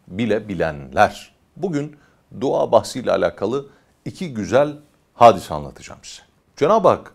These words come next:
ayet-i cellede buyuruyor ki Azze ve Celle, Estaizu billah,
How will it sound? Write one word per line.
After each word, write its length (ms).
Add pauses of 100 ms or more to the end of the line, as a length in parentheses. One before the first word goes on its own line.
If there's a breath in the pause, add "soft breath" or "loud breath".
ayet-i 300
cellede 440
buyuruyor 360
ki 80
Azze 240
ve 100
Celle, 360 (640)
Estaizu 400
billah, 220